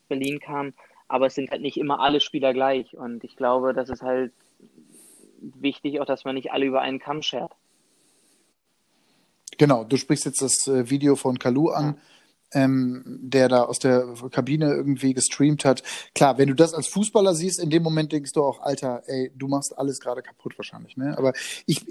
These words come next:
Speaker 2: ich bin mir ja gar nicht sicher, ob der das wirklich böse gemeint hat. Also ich, ich, ich weiß nicht, ich hab, ich, ich kann, ich kann dem jetzt, ich,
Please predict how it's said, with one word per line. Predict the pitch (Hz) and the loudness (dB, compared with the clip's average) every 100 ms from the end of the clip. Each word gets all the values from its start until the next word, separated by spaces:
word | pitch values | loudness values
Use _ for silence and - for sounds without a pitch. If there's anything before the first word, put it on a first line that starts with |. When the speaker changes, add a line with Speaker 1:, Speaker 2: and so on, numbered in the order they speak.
| - - | -14 -8
Speaker 2:
ich | - | 2
bin | 220 | 4
mir | 220 | 6
ja | 180 | 4
gar | 185 | 2
nicht | 180 | -2
sicher, | 214 196 | 0 -2
ob | 147 | -2
der | - | 0
das | 143 143 | 0 -2
wirklich | 175 135 | -8 -2
böse | 139 123 | -2 -2
gemeint | 117 110 113 | -6 -8 -10
hat. | - - _ | -14 -16 _
Also | 147 151 | 0 0
ich, | - 202 175 - - | 0 -2 -2 -4 -12
ich, | - 226 320 - - | -10 -8 -8 -10 -6
ich | 170 - | -2 2
weiß | 208 156 | 4 2
nicht, | - | 0
ich | - - | 0 0
hab, | 196 - | 0 -2
ich, | - - | -8 -2
ich | 180 175 175 - | -2 2 0 2
kann, | 202 202 - | 2 2 0
ich | - | -4
kann | - 196 | 2 4
dem | 202 190 | 4 4
jetzt, | 180 - | 2 -2
ich, | - | -10